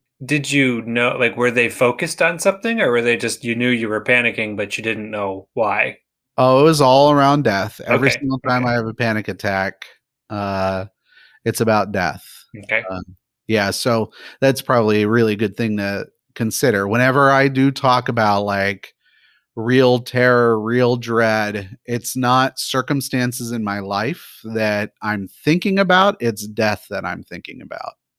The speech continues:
Speaker 1: Okay.
Speaker 2: through and through.
Speaker 1: Mm-hmm.
Speaker 2: Those circumstances, of course, inform it. And what I've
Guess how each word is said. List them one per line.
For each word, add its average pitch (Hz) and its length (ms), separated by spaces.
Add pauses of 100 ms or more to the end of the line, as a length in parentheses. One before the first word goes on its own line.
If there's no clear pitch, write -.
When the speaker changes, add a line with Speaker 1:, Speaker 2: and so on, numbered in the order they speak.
Speaker 1:
Okay. - 120
Speaker 2:
through 120 220
and 101 180
through. - 300 (320)
Speaker 1:
Mm-hmm. 104 180
Speaker 2:
Those 127 200
circumstances, 135 720
of 117 120
course, 117 260
inform 147 580
it. 98 340
And 117 220
what 127 140
I've 120 280